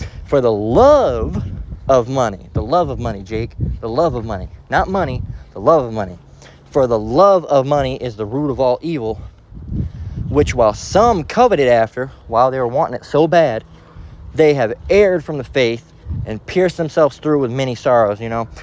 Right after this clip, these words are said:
And that's why I like to say, you know, uh, covetousness is really like a gateway sin. You know, they say marijuana is a gateway drug. Well, covetousness is a gateway sin,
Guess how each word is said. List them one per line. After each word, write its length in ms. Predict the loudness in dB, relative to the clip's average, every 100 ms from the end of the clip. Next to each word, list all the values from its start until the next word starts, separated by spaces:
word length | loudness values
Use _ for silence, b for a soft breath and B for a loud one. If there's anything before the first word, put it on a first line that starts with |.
| B B
And 80 | 0
that's 180 | 0
why 160 | 2 2
I 40 |
like 200 | 4 2
to 60 | -4
say, 220 | -4 -4
you 60 | -2
know, 160 | -6
uh, 240 | -4 -2 -2
covetousness 580 | 0 0 0 -2 -4 -6
is 80 | -4
really 180 | -2
like 160 | 0 -2
a 60 | -4
gateway 400 | -2 -2 -2 -6
sin. 300 | -6 -8 -8
You 500 | -12 -20 -20 -6 -2
know, 60 |
they 80 | -2
say 160 | -2 -4
marijuana 420 | 0 0 0 -4
is 60 |
a 40 | -6
gateway 340 | -6 -6 -6
drug. 300 | -2 -2 -2
Well, 100 | -4
covetousness 520 | -4 -4 -4 -8 -8
is 80 | -10
a 60 | -8
gateway 300 | -6 -4 -6
sin, 360 | -6 -6 -6